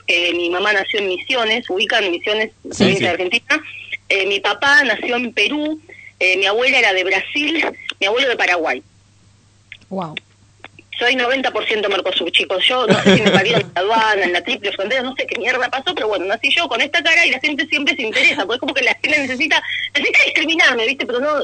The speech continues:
Speaker 1: si yo no les digo de dónde, es como que no, no encuentra respuestas en mi cara. Entonces, cuando me preguntan, "¿de dónde sos? ¿Tenés alguna ascendencia?".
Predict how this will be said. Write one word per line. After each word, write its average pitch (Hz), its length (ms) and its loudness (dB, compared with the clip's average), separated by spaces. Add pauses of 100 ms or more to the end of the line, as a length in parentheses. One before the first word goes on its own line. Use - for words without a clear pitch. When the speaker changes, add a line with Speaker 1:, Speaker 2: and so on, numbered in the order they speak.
(120)
Speaker 1:
si 254 120 0
yo 320 60 0
no 339 80 0
les 311 140 2
digo 320 140 0
de 277 160 2
dónde, 294 200 -2
es - 40 -16
como 226 180 -4
que 220 80 0
no, 247 180 0 (360)
no 269 80 0
encuentra 294 320 0
respuestas 254 400 -4
en 269 80 0
mi 330 100 0
cara. 339 140 6
Entonces, 320 260 -2
cuando 254 160 0
me 247 100 0
preguntan, 269 460 0
"¿de 262 80 2
dónde 330 320 2
sos? 370 180 0
¿Tenés 294 220 -2
alguna 294 240 2
ascendencia?". 277 600 0